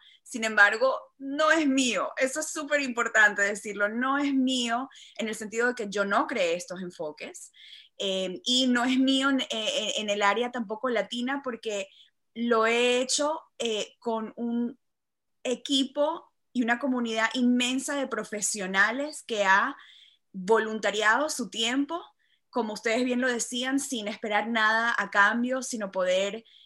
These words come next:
eh, llevar estos enfoques a, a poblaciones latinas, a poblaciones de habla hispana y po-, y poder ayudar a muchas personas que tanto lo necesitan. Entonces, ¿cómo nace este,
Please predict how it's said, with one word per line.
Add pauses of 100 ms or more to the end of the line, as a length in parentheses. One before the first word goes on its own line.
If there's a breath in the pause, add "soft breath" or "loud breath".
(200)
eh,
llevar
estos
enfoques
a,
a
poblaciones
latinas,
a
poblaciones
de
habla
hispana
y
po-,
y
poder
ayudar
a
muchas
personas
que
tanto
lo
necesitan.
Entonces,
¿cómo
nace
este,